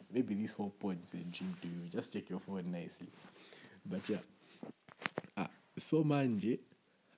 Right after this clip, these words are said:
as a professional, <laughs> ah, there was this broad, you just know, guys, there's always just one girl that just wants to roast you. All boys have that one girl, guys. I don't know why, but yes.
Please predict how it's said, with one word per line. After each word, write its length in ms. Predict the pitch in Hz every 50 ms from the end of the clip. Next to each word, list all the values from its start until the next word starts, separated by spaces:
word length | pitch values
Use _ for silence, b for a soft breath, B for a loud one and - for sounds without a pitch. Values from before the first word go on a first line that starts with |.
| - -
as 140 | - 107 95 104
a 40 |
professional, 800 | 101 - - 104 - - 120 - - 120 107 98 92 95 120 - - - - - -
<laughs> 60 | - 294 B B B B B B B B _ _ _ _ _ _ _ _ _ - - B B B B B B B B B B B B B B B B -
ah, 140 | - - - - -
there 140 | - 92 92
was 180 | 92 90 98
this 160 | 107 151 - -
broad, 400 | - 117 113 139 156 139 107 92 90 85 - - - - -
you 100 | - 110
just 260 | 104 - 185 - -
know, 220 | - 104 98 90 90
guys, 540 | 87 90 92 92 90 90 90 90 - - - _ -
there's 160 | 92 107 123
always 260 | 147 135 107 101 92
just 200 | 107 101 - -
one 180 | 101 95 95 95
girl 380 | 98 90 98 98 92 87 85 - - -
that 160 | 104 - -
just 220 | - 104 - -
wants 240 | 95 92 95 104 -
to 120 | - - 87
roast 360 | 87 90 95 - - - -
you. 200 | 185 175 175 - - _ _ _ _ - - _ _ _ _ -
All 140 | 131 131
boys 340 | 113 101 107 107 104 98 92
have 180 | - 98 92 92
that 160 | 98 101 -
one 280 | 95 95 92 92 92 87
girl, 180 | 87 90 90 90 87
guys. 360 | 90 90 90 90 90 - - B B B B B B B B B B B
I 40 | 95
don't 180 | 98 135 131
know 120 | 123 117 110
why, 180 | 98 90 85 - - - - B B B B B B
but 240 | - 98 95 - -
yes. 300 | 101 90 - 104 - -